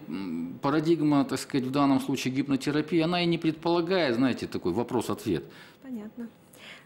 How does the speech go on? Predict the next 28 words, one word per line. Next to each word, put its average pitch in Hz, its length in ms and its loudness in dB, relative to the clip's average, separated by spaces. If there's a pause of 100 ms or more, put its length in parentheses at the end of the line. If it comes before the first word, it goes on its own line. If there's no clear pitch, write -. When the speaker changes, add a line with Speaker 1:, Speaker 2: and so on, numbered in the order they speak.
Speaker 2:
Э, 220 220 -2
вопрос 240 420 -2
следующий. 214 420 -2
Кашпировский 247 880 -2
реально, 247 680 0 (160)
так, 196 300 -10
извините, 196 460 -10
переключилась, 208 640 -6
еще 262 120 -4
новый 247 200 0
вопрос 240 300 0
пришел. 226 440 -2 (300)
Э, 208 160 0
реально 277 300 2
на 240 100 6
кого-то 233 380 0
умудрялся 226 480 2
воздействовать. 208 640 -2
Знаю 240 220 0
даже 214 200 0
реальные 226 380 2
случаи. 208 580 -2
Возможно 233 540 -2
ли 196 120 0
это 185 300 -4
вот 196 140 -10
через 196 260 -8
телеэкран? 208 680 -12